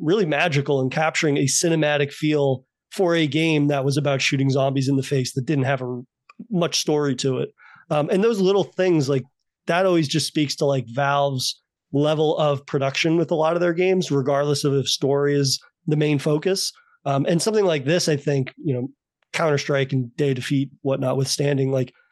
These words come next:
this was one of their lesser narrative focused games. And yet it didn't feel like, I don't really know how to describe it other than, like, an arcade mode or something. Do you know what I mean? It's like, it still felt like, "Oh, we're going through this story of sorts," even if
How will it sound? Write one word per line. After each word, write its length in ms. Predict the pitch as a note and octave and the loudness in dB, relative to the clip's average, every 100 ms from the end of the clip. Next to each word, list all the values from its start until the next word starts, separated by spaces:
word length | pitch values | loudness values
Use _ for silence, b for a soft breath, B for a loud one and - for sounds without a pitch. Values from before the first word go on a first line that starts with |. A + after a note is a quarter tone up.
| _ | _
this 180 | F#3 F#3+ | -2 0
was 140 | F#3+ | 0
one 160 | D#3 E3+ | 2 2
of 80 | D#3+ | 2
their 160 | D3+ | 2
lesser 400 | C#3 C#3+ C#3+ D3+ | 2 0 2 0
narrative 420 | C3+ C#3 C#3 C#3+ C3+ | 0 0 0 0 0
focused 440 | D3+ D3 F3 - | -2 0 -2 0
games. 280 | F#3+ G3 - | 0 2 0
And 240 | E3+ D#3 D3 | -2 0 2
yet 260 | D3+ D3 - _ _ _ _ _ | 2 0 -4 _ _ _ _ _
it 140 | G3+ C#3+ | -2 2
didn't 260 | G#3+ G#3 | 2 2
feel 500 | - F3+ F3+ E3+ D#3+ | 0 0 2 2 2
like, 360 | D3+ D3 C#3+ - - - _ - | 2 2 0 -4 -8 -14 _ -12
I 80 | D3+ | -6
don't 240 | D#3 G3+ | -6 -4
really 200 | D3 C#3+ | 0 2
know 120 | C#3 | 2
how 80 | C3+ | 0
to 80 | C3+ | -2
describe 400 | B2+ - D3+ C#3+ | -4 -2 0 0
it 40 | C3+ | 0
other 80 | C3+ | 0
than, 180 | C#3 | 0
like, 280 | C3+ C3 B2 - _ _ - | 0 -2 -6 -16 _ _ -2
an 120 | F3 | 2
arcade 480 | D#3+ D#3 E3+ D#3+ C#3+ | 2 0 0 0 2
mode 340 | D3 D#3+ E3 | 2 2 2
or 80 | E3 | 0
something. 400 | - F3+ F#3 F3+ | 0 0 2 2
Do 60 | D3+ | 2
you 60 | |
know 60 | D3+ | 2
what 80 | D3 | 2
I 80 | |
mean? 220 | C#3+ D3+ D#3 | 2 2 0
It's 180 | C#3+ | 0
like, 220 | D#3+ C#3+ - | -2 -2 -2
it 180 | E3+ | -4
still 220 | - A3 F#3 | -4 -2 -2
felt 340 | - F3 F#3 | -2 -2 0
like, 180 | D#3 C#3+ | 0 0
"Oh, 100 | F#3 | 0
we're 160 | D3+ C#3+ | 2 2
going 300 | D#3+ D#3+ C3+ | 2 2 0
through 420 | - D3 D#3 D3 | -4 -2 2 2
this 400 | C#3 C3 - - _ _ | 2 0 -2 -6 _ _
story 520 | - - D#3+ D3+ C#3 | -2 0 2 2 2
of 100 | C3 | 0
sorts," 380 | - C3+ C3 - | 0 0 0 -2
even 240 | F#3+ D#3 | 0 2
if 300 | D3+ C#3+ - | 2 0 -4